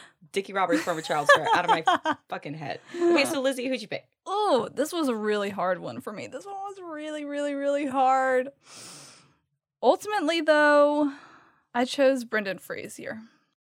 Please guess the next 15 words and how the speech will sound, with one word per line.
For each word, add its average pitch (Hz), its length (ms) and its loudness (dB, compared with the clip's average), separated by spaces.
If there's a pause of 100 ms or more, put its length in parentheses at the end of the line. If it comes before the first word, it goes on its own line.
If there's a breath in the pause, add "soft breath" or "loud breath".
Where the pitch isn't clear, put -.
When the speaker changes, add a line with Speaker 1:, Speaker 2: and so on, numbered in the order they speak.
(120)
Speaker 1:
Oh, 175 140 -10
I 262 100 -8
thought 170 200 -4
you 151 60 -2
were 147 60 -2
gonna 156 120 -4
pick 175 200 -4
Elvis. 175 760 -6
Speaker 2:
Really? 214 360 2 (160)
Speaker 1:
Yeah. 220 360 -6 (220)
Speaker 2:
I 269 80 6
mean, 294 160 6
honestly, 349 600 4
any 269 220 4
of 277 200 0